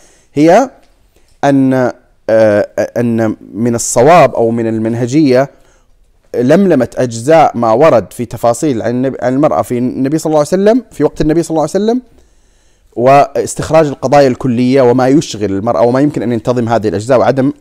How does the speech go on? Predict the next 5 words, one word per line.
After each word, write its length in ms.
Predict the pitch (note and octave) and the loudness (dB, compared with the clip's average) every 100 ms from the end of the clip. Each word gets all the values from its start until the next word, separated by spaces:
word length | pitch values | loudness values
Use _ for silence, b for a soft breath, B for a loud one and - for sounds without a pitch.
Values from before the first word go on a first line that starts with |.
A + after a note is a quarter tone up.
| - | -10
التفكيك 560 | B2+ - - - A#2+ - | -12 -10 -8 -4 -4 -2
والاق-، 280 | G2 - - | -4 -4 -6
والاقت-، 560 | - G#2+ - - - - | -4 -4 -4 -6 -6 -4
والاكتفاء 880 | G#2 G#2 F#2 D#2 - - A2+ B2 | -4 -4 -6 -8 -10 -12 -2 -2
ب، 180 | E2+ G#2+ | 0 -4